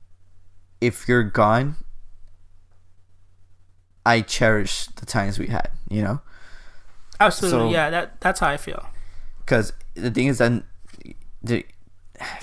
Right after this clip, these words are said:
Speaker 1: there's, like, you, not everyone's gonna be there forever, you know? Like, you don't know what's gonna happen. What if you move, you know? And then that's it. You know, our time is essentially over if you move.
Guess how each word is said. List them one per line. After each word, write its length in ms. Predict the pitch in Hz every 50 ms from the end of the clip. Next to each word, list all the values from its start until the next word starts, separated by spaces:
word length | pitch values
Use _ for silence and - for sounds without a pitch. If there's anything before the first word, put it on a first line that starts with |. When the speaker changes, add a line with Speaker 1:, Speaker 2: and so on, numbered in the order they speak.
| -
Speaker 1:
there's, 240 | - 123 120 - - - - - - - - - - -
like, 180 | 123 123 113
you, 220 | 120 139 135 - - - - -
not 240 | 123 117 123 135 -
everyone's 280 | 151 156 147 139 131 113
gonna 140 | 127 117
be 80 | 110 123
there 100 | 117 113
forever, 360 | - - 107 117 110 76 65
you 120 | - 98 92
know? 260 | 90 101 107 - - -
Like, 220 | - 85 104 - -
you 160 | 110 113 131
don't 160 | 147 139 110
know 100 | 104 101
what's 160 | 107 107 -
gonna 160 | - 85 92 104
happen. 320 | 113 123 123 - 95 98
What 180 | 107 110 113 123
if 160 | 123 - -
you 80 | 113
move, 320 | 110 131 143 127 98 - -
you 120 | 82 92
know? 220 | 95 95 107 139 - - - - - - - - - - - - - -
And 140 | - 110 107
then 280 | 107 107 107 104 104 101
that's 240 | 110 107 107 -
it. 200 | 151 135 - - - - - - - - - - - - - -
You 60 | - 123
know, 140 | 117 101
our 240 | 98 - - 104 117
time 300 | - - - 127 120 117
is 100 | 101 -
essentially 420 | 113 104 - 120 117 - 110 104 110
over 240 | 127 127 104 98
if 120 | 101 95 -
you 60 | 98
move. 360 | 101 127 139 113 220 - -